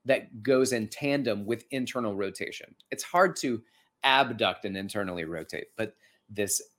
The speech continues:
adduction and internal rotation tends to go hand in hand. So in an open chain,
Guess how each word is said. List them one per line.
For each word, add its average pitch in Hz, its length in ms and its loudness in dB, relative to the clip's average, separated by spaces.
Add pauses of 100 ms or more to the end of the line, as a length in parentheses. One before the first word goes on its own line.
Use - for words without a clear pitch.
(120)
adduction 120 640 4
and 95 100 -6
internal 95 460 -6
rotation 87 720 -8
tends 214 300 2
to 147 80 2
go 101 300 2 (180)
hand 80 320 -10 (220)
in 98 100 -12
hand. - 460 -8 (500)
So 120 220 6
in 110 80 4
an 104 140 0 (100)
open 330 380 10
chain, 104 560 0